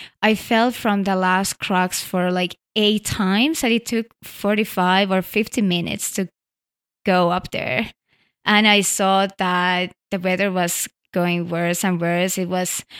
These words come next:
raining all the time. It was getting really hot, and I had this pressure. I really wanted to do this climb. It meant a bit too much, maybe, and I was more focusing on that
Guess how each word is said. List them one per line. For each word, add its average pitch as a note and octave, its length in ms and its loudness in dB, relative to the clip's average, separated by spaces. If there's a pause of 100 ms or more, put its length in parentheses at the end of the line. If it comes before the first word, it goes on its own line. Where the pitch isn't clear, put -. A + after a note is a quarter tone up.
(240)
raining G3+ 440 4
all F#3 180 4
the F#3+ 60 0
time. G3 320 0
It F3+ 100 2
was F3 120 -4
getting E3+ 360 -2
really G#3 260 2
hot, F#3 480 4
and F3 340 0
I F3+ 120 0
had E3+ 220 -2
this F3 140 -4
pressure. F3+ 400 0
I F#3+ 100 4
really A#3+ 400 4
wanted F3+ 360 0
to F3 140 -2
do D#3 260 -2
this - 420 -4 (520)
climb. D#3+ 520 0
It G3 100 0
meant G#3 380 4 (600)
a - 40 -20 (140)
bit A3+ 180 0
too G#3 180 0
much, F3 440 2
maybe, E4+ 320 6
and B3 120 4
I G#3 80 6
was A#3 200 -2
more A3+ 320 4
focusing F#3+ 720 0
on F3+ 220 2
that F3+ 420 2